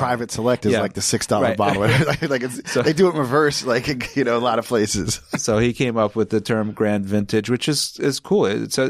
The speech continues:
Speaker 2: it, it, it, it me-, it means what it says. It, it was a great vintage. I mean, it was our, it's es-, essentially our way of declaring the vintage. We
Speaker 1: Yeah.
Speaker 2: say so on the label. And we don't do it every year. We only do it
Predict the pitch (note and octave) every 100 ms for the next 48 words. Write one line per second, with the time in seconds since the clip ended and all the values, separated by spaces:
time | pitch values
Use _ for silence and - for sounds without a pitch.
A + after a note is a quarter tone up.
0 | - A#2+ C3 - A#1 - A#1+ B1 - -
1 | _ _ A2+ A2 B2+ - C3 A#2+ B2+ B2
2 | B2 B2 - D#3 - G#2 A2+ G#2+ G#2 A2
3 | A2+ A2+ C3+ A2+ G#2 G#2 G2 A2 G#2+ G2+
4 | G#2 A2+ A2 - G#2+ B2+ B2+ - C#3+ D3
5 | D3+ B2+ A2 A2+ A2+ A#2 F#2 E2+ - B2
6 | A2 G#2+ G2+ F#2+ G2+ F#2 G#2 - F#2+ E2+
7 | A#2 A2 - A2+ G#2 F#2+ F#2 F#2+ F#2+ F#2
8 | F#2+ - - - - - - - F#2+ F#2
9 | F#2+ F#2+ A2 G#2 A2 G2+ F#2 F#2+ F#2+ F#2
10 | F#2+ F2+ F#2+ G2 G2 G2